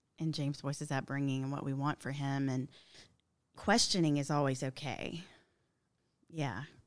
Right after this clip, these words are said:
I agree with Paul Torrance. The moment you shut that down, you, you, you limit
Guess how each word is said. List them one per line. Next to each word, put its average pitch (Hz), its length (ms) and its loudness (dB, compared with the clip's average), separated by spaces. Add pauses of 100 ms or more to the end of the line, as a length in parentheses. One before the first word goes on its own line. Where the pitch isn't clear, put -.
(140)
I 147 120 -4
agree 143 260 -4
with 135 120 -6
Paul 123 200 -8
Torrance. 127 460 -4
The - 100 -6
moment 151 320 2
you 151 60 -4
shut - 260 -4
that - 160 -8
down, 135 480 2
you, 127 400 -4 (460)
you, 135 180 -20 (320)
you 151 140 -2
limit 147 540 2